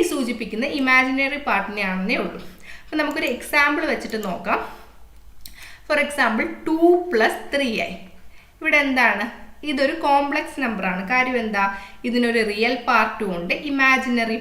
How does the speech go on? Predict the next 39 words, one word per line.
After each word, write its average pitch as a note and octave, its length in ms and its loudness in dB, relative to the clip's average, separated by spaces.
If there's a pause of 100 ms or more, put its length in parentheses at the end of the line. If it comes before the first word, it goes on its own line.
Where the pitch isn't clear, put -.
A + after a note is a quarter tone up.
പാർട്ടും F#3 300 -2
ഉണ്ട്. F3 160 -8
ഒരു A3 180 -4
നമ്പർ F#3+ 360 0 (340)
A G3+ 40 0 (220)
plus F4 220 -2 (180)
I C4+ 40 -2 (140)
B-യുടെ B3+ 280 -2 (100)
ഫോമിലാണെങ്കിൽ G#3+ 1080 0 (380)
അവിടെ F#3+ 180 2 (100)
എന്താണ്? B3 380 4
ഇവിടെ A#3+ 160 0 (160)
എയും C4+ 300 0
ബിയും C#4 320 -4
റിയൽ C#4 240 -2
നമ്പർ C#4 280 -2
അല്ലേ? A3 180 -2 (140)
ഇത് C4 160 -4
ഏത് B3+ 220 0
ഫോമിലാണ് C4+ 380 0
കിടക്കുന്നത്? A3 460 -2 (200)
A B3+ 40 -2 (160)
plus B3+ 180 -6 (240)
I A3 40 0 (140)
B A#3 220 -2
എന്ന G3 140 -4 (100)
ഫോമിലാണ് F#3+ 500 -2
കിടക്കുന്നത് A3 380 -2
അല്ലേ? F#3+ 140 -6 (300)
ഇവിടെ A3 180 2 (100)
എയുടെ B3 400 0
വാല്യൂ A#3 300 2 (100)
ടു G#3+ 100 -2 (300)
ആണ്, G#3+ 200 -2 (280)
ബിയുടെ C#4 360 0
വാല്യൂ B3+ 280 2
എന്താണ്? A3+ 260 -2 (100)
ത്രീ B3 140 -2 (180)
ആണ്. - 120 -8